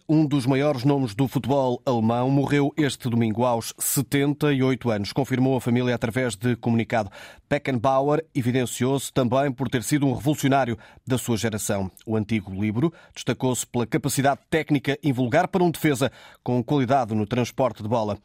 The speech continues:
num percurso que recordamos agora com o David Carvalho.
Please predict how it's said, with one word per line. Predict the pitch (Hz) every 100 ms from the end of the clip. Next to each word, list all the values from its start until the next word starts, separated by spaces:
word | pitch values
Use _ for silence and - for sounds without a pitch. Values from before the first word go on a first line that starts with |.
| _ -
num | 110
percurso | 113 - 127 - 110
que | -
recordamos | - - 135 151 127
agora | 127 135 117 - _ _
com | 127 131
o |
David | 143 117 98
Carvalho. | 110 101 95 87